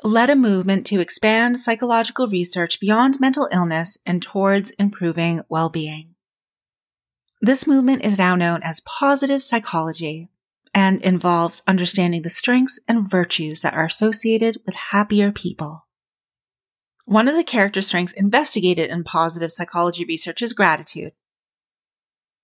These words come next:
While we may all have a general idea of what gratitude means, psychological research requires an agreed-upon working definition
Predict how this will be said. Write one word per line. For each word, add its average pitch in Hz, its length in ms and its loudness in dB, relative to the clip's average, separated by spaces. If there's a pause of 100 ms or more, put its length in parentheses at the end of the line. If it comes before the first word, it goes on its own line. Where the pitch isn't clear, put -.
(160)
While 262 420 4
we 277 80 4
may 277 160 4
all 381 200 2
have 311 140 -4
a 254 60 0
general 208 460 2
idea 175 400 2
of 170 180 -2
what 170 220 -2
gratitude 185 580 -2
means, 170 600 -6 (280)
psychological 190 800 2
research 180 640 0
requires 170 540 0
an 165 160 -6
agreed-upon 240 720 0
working 185 460 0
definition 185 800 -2